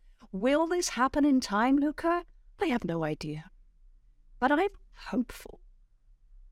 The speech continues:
Humans are immensely inventive. In World War Two,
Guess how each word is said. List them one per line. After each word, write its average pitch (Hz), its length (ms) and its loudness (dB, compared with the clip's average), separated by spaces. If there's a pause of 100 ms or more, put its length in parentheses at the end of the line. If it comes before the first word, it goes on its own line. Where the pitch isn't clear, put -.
Humans 320 500 4
are - 80 2
immensely 240 880 2
inventive. 185 840 -4 (640)
In 240 200 2
World 254 280 6
War 247 160 2
Two, 262 540 -2